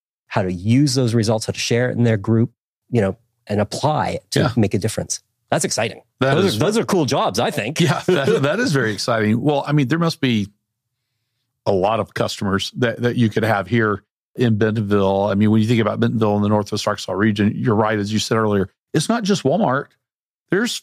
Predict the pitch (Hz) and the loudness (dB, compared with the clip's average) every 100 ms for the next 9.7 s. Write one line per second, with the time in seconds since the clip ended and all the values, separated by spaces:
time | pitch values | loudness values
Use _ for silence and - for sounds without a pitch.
0 | _ - 165 202 - 190 170 185 185 170 | _ -2 -2 -2 0 2 4 2 0 0
1 | 139 123 120 170 202 98 98 - - _ | 0 0 0 0 0 -2 -6 -10 -14 _
2 | _ - 127 120 117 120 117 117 117 120 | _ -4 -2 0 2 2 0 0 -2 -2
3 | 139 135 120 113 117 113 113 135 127 120 | 0 2 2 2 0 0 -4 -6 -2 0
4 | 110 107 110 - _ - - 170 135 135 | 0 0 -4 -8 _ -6 -4 -2 -2 -2
5 | 165 151 - 117 110 120 117 110 113 139 | -2 -6 -2 -2 0 2 0 2 2 2
6 | 160 - 104 - - - - 147 151 147 | -2 -4 -6 -4 -4 -4 -2 0 2 2
7 | 135 135 127 110 117 117 117 117 123 175 | 2 0 0 0 -2 -2 -2 -2 -2 -2
8 | 202 - _ _ _ - 135 131 139 131 | -4 -10 _ _ _ 0 2 2 0 -2
9 | 135 - 139 127 123 120 165 | -4 -2 2 2 2 0 -2